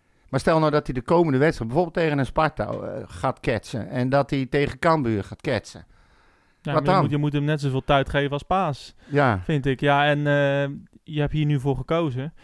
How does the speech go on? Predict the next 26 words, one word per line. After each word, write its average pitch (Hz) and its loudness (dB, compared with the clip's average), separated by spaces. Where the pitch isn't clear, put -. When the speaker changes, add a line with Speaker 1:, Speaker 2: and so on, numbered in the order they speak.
Speaker 2:
Ja, - -14
ik, - -14
ik, 151 -10
ik - -12
snap 180 -2
de 151 -4
keuze 170 2
voor 131 0
de 117 -6
Keizer. 160 -2
Net 180 -2
zoals 139 0
ik 131 -6
de 135 -2
keuze 139 2
voor 127 -4
Paas 139 -2
aan 143 -6
het 123 -6
begin 151 -2
van 165 -2
het 160 -4
seizoen 156 -4
wel 151 -2
snapte. 170 -4
Speaker 1:
Ja. 95 0